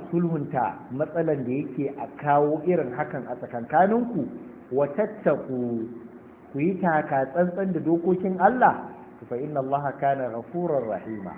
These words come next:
Dama Allah mabuwayi da ɗaukaka, mai yawan gafara ne, mai yawan jin ƙai ne. Allahu Akbar. Wato kada wani namiji yanzu da ya ji muna bayani ne ya ce, "Cap, da ni na shiga uku." Dama ashe abin da nake yi Allah ya hana, a'a baka shiga uku ba tukuna.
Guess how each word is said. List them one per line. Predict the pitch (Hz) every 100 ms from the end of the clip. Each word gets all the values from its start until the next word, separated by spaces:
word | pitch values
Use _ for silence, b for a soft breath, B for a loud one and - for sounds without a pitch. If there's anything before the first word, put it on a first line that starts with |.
| - - - - -
Dama | 156 147 139 139
Allah | 147 139 127
mabuwayi | 135 123 127 120 139
da | 135
ɗaukaka, | 113 120 180 185 170 185 - - -
mai | 117 120
yawan | 143 147 123
gafara | 143 147 175 156 147
ne, | 185 247 151
mai | 120
yawan | 127 117 98
jin | 110 -
ƙai | 101
ne. | 87 110
Allahu | 117 135 127
Akbar. | 110 - 98 - B B B B
Wato | 143 151 160
kada | 226 226
wani | 196 196
namiji | 202 208 185 175
yanzu | 151 165
da | 180
ya | 165
ji | 175
muna | 180 165
bayani | 139 151 156
ne | 151
ya | 147
ce, | 147 -
"Cap, | 165 -
da | 156 143
ni | 143
na | 170 175
shiga | 165 131 131
uku." | 127 113 - B B B -
Dama | 185 190 196
ashe | 180 196
abin | 185 180
da | 185
nake | 180 180
yi | 185
Allah | 190 190 170
ya | 170
hana, | 185 185
a'a | 160 151
baka | 139 147
shiga | 143 147 175
uku | 185 143
ba | 139
tukuna. | 143 120 107